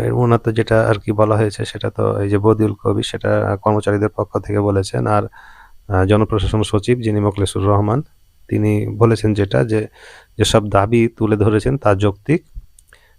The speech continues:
তিন ধাপে কর্মচারীদের দাবি বাস্তবায়ন করা হবে বলেও তিনি জানান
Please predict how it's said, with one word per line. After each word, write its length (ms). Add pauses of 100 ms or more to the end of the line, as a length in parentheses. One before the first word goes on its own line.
(140)
তিন 200
ধাপে 260
কর্মচারীদের 680
দাবি 240
বাস্তবায়ন 540
করা 260
হবে 300
বলেও 340
তিনি 300
জানান 340